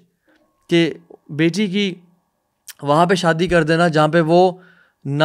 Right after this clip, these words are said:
کوئی کیمسٹری میچ کر رہی ہے، بس بچپن سے خواہش تھی، یا کوئی میٹیریل benefit ہے، اور کہنا کہ تمہیں میں دودھ نہیں بخشوں گی کہ تم یہاں پہ ہاں نہیں کرو گی۔ اور کتنی خواتین ہم سے رابطہ کرتی ہیں کہ ہماری، ہمارا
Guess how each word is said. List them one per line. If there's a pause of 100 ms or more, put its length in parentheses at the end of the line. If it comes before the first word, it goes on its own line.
کوئی
کیمسٹری
میچ
کر
رہی
ہے،
بس (180)
بچپن
سے
خواہش
تھی،
یا
کوئی
میٹیریل
benefit
ہے، (460)
اور
کہنا
کہ
تمہیں
میں
دودھ
نہیں
بخشوں
گی
کہ
تم
یہاں
پہ
ہاں
نہیں
کرو
گی۔
اور
کتنی
خواتین
ہم
سے
رابطہ
کرتی
ہیں
کہ
ہماری، (300)
ہمارا